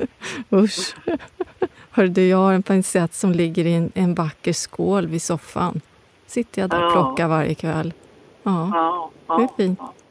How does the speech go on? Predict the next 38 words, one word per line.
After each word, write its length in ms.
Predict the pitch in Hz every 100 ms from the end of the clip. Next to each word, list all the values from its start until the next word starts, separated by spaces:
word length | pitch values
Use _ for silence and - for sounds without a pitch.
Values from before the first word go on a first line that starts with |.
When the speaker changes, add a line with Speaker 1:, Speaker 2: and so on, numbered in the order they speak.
| -
Speaker 2:
Ja, 640 | 226 254 262 277 - 302 247
min 320 | 254 285 311 277 - 214
originalidé 720 | 277 254 277 254 233 277 359
var 180 | 240 214
ju 60 | 202
att 100 | 208
jag 140 | 190
skulle 240 | - 208
då 260 | 190 185 180 - _ _ - -
slinka 400 | 247 254 - 262
in 300 | 269 320 370
i 80 | 359 -
studion 560 | 208 175 170 185 180 -
lite 220 | 208 202 208
på 180 | 202 -
slutet 380 | 226 262 - -
sådär 320 | - 170 160 -
och 180 | - - -
överraska 800 | 233 202 165 196 311 - - 240
dig. 320 | - - 220 - -
Speaker 1:
Mm. 420 | 202 180 175 196 214 _ _ -
Speaker 2:
Eh, 80 | - 190 180 - -
men 300 | 233 233 220 - - - - - - - - -
jag 220 | - 226 247
har 180 | 254
inte 120 | 247 -
kommit 420 | 240 233 240 320
så 60 | 185
långt, 320 | 147 160 -
om 80 | 151
man 120 | 160
säger 180 | 156 151
så. 240 | 143 160 -
Speaker 1:
Nej, 400 | 180 170 170 180 -
men 140 | 202
det 80 | 196
gör 360 | 196 208 196 175
ingenting. 580 | 165 165 156 160 170